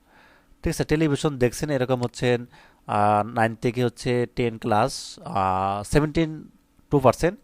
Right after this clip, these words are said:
আর ফাইভ থেকে সিক্স হচ্ছে থার্টি ওয়ান টু পার্সেন্ট। তার মানে কিন্তু এখানে অনে-, ওখানে অনেক বেশি।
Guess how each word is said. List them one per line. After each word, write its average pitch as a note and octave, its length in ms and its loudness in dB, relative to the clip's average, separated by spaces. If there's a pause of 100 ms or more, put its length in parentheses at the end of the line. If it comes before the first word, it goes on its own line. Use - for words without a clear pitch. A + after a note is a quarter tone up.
(460)
আর G2+ 380 2
ফাইভ A2+ 200 0
থেকে B2+ 200 -4
সিক্স - 240 -8
হচ্ছে F3+ 280 -6 (280)
থার্টি B2+ 360 4
ওয়ান C#3+ 440 2 (220)
টু C3 100 -2
পার্সেন্ট। F2+ 400 -6 (160)
তার A2+ 120 -4
মানে B2+ 160 -2
কিন্তু C#3 180 -6
এখানে A#2+ 200 -4
অনে-, A2+ 180 -6
ওখানে A2 400 -8
অনেক G#2 300 -6
বেশি। G#2 340 -2